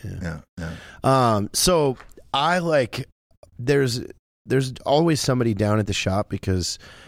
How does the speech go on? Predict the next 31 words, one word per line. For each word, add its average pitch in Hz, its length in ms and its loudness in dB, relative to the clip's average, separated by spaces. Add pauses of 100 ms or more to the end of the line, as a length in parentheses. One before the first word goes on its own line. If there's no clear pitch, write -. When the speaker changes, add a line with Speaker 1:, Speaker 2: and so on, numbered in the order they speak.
(160)
Speaker 1:
um, 92 560 0 (600)
you 113 120 2
know, 95 260 2
the 95 300 -4
Nino 104 720 2 (100)
and, 95 560 -2
and 95 160 -4
Hubert, 98 480 0
like, 87 160 -6
take 92 160 -4
care 90 180 0
of 92 80 0
the 92 60 -2
whole 98 160 -2
place. 117 360 -2
Speaker 2:
Mm-hmm. 104 120 -4
Speaker 1:
So 143 160 0
there's 156 160 0
always, 156 240 2
they're, 160 180 2
they're 135 260 -2
gonna 120 280 0
be 92 160 -6
there. - 240 -14
So 107 180 -4
I, 123 300 2 (440)
you 139 120 2
know, 107 200 2
it's, - 140 0
like, 110 140 2
s-, - 280 -6